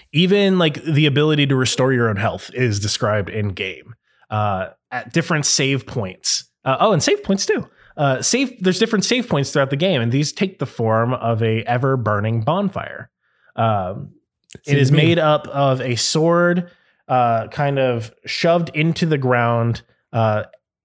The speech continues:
Speaker 1: around a pile of bones, and a fire burns around it. Uh, it can kind of be described, uh, it's not, and this is one of those things, you can kind of come up with your own explanation for this. For me, like, I think of it as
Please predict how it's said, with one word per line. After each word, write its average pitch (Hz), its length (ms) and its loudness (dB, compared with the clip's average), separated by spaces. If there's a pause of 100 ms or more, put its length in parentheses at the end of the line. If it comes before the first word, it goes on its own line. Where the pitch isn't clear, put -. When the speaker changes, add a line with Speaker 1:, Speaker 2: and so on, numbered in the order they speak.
Speaker 1:
around 120 460 2
a 117 100 -4
pile 123 400 2
of 104 220 0
bones, 95 500 -2
and 117 140 -2
a 110 60 0
fire 123 480 0
burns 113 480 2
around 92 360 -4
it. - 260 -18 (320)
Uh, 107 180 -4
it 123 120 -6
can 143 160 0
kind 143 200 0
of 135 60 0
be 131 100 2
described, 120 840 0 (140)
uh, 113 300 -4
it's 135 180 -4
not, 202 320 2 (320)
and 131 100 4
this 151 80 4
is 143 80 0
one 143 140 2
of 135 60 2
those 131 120 0
things, 160 240 2
you 120 80 2
can 139 100 2
kind 131 200 -2
of 117 160 -2
come 123 180 0
up 117 100 0
with 117 100 -2
your 117 140 2
own 139 120 0
explanation 101 540 -2
for 92 140 -12
this. 101 200 -6
For 110 160 -4
me, 175 400 0
like, 131 180 -2
I 123 140 0
think 117 220 -2
of 113 100 0
it 113 100 0
as 107 500 -6